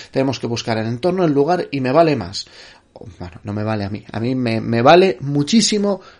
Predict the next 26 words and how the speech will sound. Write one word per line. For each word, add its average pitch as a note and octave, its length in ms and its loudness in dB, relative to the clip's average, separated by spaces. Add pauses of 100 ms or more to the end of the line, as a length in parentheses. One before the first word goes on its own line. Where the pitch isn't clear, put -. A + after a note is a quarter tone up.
que B2 100 2
veáis C3 300 4
este A#2+ 240 -2
vídeo, C#3+ 380 0
que B2+ 100 -6
escuchéis A#2+ 480 -6
este A#2+ 240 -4
audio, D3 500 2 (320)
que C#3+ 120 2
le C3 100 6
deis C#3+ 200 2
a C3+ 60 -2
me A#2+ 120 -2
gusta, C#3+ 340 -2
que C#3+ 100 -2
dejéis A#2+ 300 -4
mensajes A#2 500 -4
y A2+ 60 -6
que G#2+ 100 -8 (200)
interactuéis. G2 680 -10 (1200)
Os C#3 160 0
va G#3 60 8
a A#3 40 8
valer E3+ 280 10
mucho E3+ 360 2
más - 440 -2